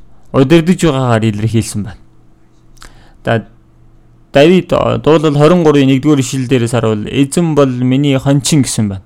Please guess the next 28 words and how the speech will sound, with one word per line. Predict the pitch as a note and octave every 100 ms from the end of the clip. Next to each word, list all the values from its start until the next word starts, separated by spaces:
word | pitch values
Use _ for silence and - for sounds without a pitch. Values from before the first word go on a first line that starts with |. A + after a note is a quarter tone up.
| -
«Бурхан | C3+ D3 F3
бол | C#3+ A#2+
миний | B2 A#2+ A#2
хончин, | A#2+ C3+ - A2+ A2+
намайг | B2 C#3+ C#3 D3
тижээдэг | C#3 D3 C3 B2
хончин. | A#2 A#2+ B2 C3 A2 - - - - -
Би | E3+ F3+
бол | D#3
бурхнаар | B2+ C3+ C#3+ E3 E3 B2+
тижээлэгдэг | C3+ B2 C#3 B2+ B2 B2+ E3+ E3+ E3 - _ - - _ _ -
хураг | D#3+ G3+ E3
юм | D3+ C#3
аа | C3 A#2 A2
гэж | B2 - A#2
хэлсэн | G#2+ -
байдаг. | G#2 F#2+ - - _ _ _ _ _ _ _ _ _ _ _ _ - - _ _ _ _ - - - - -
Нэгдүгээр | D3 D#3+ G#3+ F#3+
хаад | F3 D3
хорой | C#3+ F3+ F3
ирээ | D#3+ D#3+
аруундаалт | C3+ D#3 F3 D3
гоор | D#3 D3
шил | C#3+ D3
дээр | D3+ C3
сарах | B2+ A#2+ C3+
юм | C3
бол, | G#2+